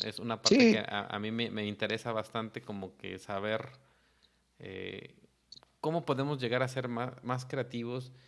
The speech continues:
Speaker 1: y qué necesitamos para ser más creativos. Estoy en un proceso ahí de, de escribir un libro, y precisamente la pregunta que te hacía hace ratito sobre las carencias o limitantes,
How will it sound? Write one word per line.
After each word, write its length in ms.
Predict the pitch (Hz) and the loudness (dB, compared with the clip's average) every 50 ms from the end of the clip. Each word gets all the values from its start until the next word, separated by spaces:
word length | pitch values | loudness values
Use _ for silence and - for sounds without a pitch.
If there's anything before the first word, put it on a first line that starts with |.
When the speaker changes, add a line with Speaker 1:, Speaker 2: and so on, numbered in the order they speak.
| - - _ _ | -20 -20 _ _
Speaker 1:
y 100 | 117 117 | -14 -4
qué 160 | - - 131 | -2 0 0
necesitamos 640 | 139 143 139 143 131 127 123 110 - 113 113 117 117 | 0 0 -4 -4 -6 -8 -6 -4 -2 -2 -2 -4 -4
para 200 | - - 104 101 | -6 -6 -6 -6
ser 200 | - - - 98 | -8 -8 -10 -8
más 200 | 95 101 101 - | -8 -8 -10 -8
creativos. 420 | - - 98 - - - - - - | -10 -10 -10 -10 -12 -14 -14 -14 -14
Estoy 220 | 101 - 131 127 | -6 -2 0 0
en 80 | 131 135 | 0 0
un 80 | 131 | -2
proceso 400 | 127 127 117 110 120 120 120 - | 0 -2 -2 0 -2 -2 -2 0
ahí 180 | 113 110 113 113 | 0 0 0 0
de, 360 | 113 110 104 - - - - _ | 0 0 -2 -2 -6 -12 -14 _
de 80 | - 107 | -4 -4
escribir 420 | 104 - - 107 107 104 110 113 | -4 -4 -6 -6 -4 -4 -2 -4
un 120 | 120 120 120 | -4 -4 -2
libro, 380 | 135 143 123 113 117 123 127 - - - - - - - - - _ | -2 -2 -2 -2 -4 -6 -6 -12 -20 -20 -20 -20 -20 -20 -20 -18 _
y 80 | - 123 | -10 -6
precisamente 520 | 120 127 123 127 147 143 143 139 139 151 | -4 -2 -2 -2 -2 -2 -2 -4 -2 0
la 100 | 135 117 | 0 0
pregunta 320 | 113 113 113 120 123 131 127 | 0 -2 -2 -2 -2 -4 -6
que 100 | 123 117 | -4 -4
te 100 | - 110 | -4 -4
hacía 180 | - - 120 | -2 -4 -4
hace 100 | 120 127 | -2 -2
ratito 340 | 117 117 113 - 123 117 - | -4 -4 -4 -4 -8 -10 -10
sobre 220 | - - 107 101 101 | -8 -6 -4 -4 -4
las 200 | 98 98 - - | -4 -6 -8 -4
carencias 480 | - 110 104 110 113 110 - 123 127 | -4 -2 -2 -2 -2 -4 -6 -6 -6
o 40 | 120 | -6
limitantes, 760 | 104 101 101 101 101 - - 113 113 107 - 127 127 127 131 | -6 -4 -6 -8 -6 -4 -4 -4 -4 -4 -6 -8 -8 -8 -14